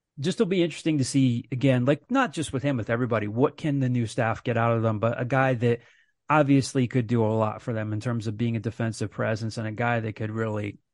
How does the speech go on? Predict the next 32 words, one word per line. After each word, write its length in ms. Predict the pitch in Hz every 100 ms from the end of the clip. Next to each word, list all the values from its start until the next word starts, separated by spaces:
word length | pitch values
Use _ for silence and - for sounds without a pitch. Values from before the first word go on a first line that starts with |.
| _ _ _
like 160 | 147 147
anybody 320 | 147 131 123
else, 180 | 117 107
just 200 | - -
benefit 420 | 113 110 - 113
from 340 | - 120 110 104 _ _ _ _ _ _
some 140 | - 123
added 220 | 120 113
confidence. 560 | - 120 110 117 110 - - - -
We've 140 | 156
got 260 | 165 226 262
some, 260 | 196 151 -
some 300 | - 151 135
football 360 | - 185 165
coaching 360 | 135 156 147 139
news 200 | 127 117
here, 220 | 131 120
and 180 | 123 127
then 80 | 127
we'll, 140 | 131
we'll, 180 | - 143
we'll 120 | 139
talk 260 | - 165 147
about 200 | 135 117
that 240 | 127 127 - _ _ -
as 180 | 139 117
we 100 | 127
get 200 | 127 -
to 80 | 110
the 120 | 113
mailbag 580 | 120 120 113 117 113 110
here. 440 | 123 117 117 -